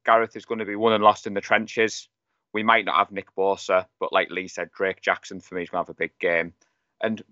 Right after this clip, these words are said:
Mariota isn't the quarterback that maybe strikes fear into everyone's hearts like Kyler Murray or Russell Wilson. He's had four T Ds on the season, Gareth, four interceptions.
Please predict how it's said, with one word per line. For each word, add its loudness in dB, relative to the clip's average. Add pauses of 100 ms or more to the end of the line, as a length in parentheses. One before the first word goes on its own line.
Mariota 6 (100)
isn't 0
the -4
quarterback 4
that 0
maybe -2 (260)
strikes 0
fear 0
into -2
everyone's 0
hearts 2
like -8
Kyler 4
Murray -2
or 4
Russell -6
Wilson. -4 (120)
He's -8
had -2
four 2
T -4
Ds 0
on 2
the -8
season, 0
Gareth, 6
four 4
interceptions. 0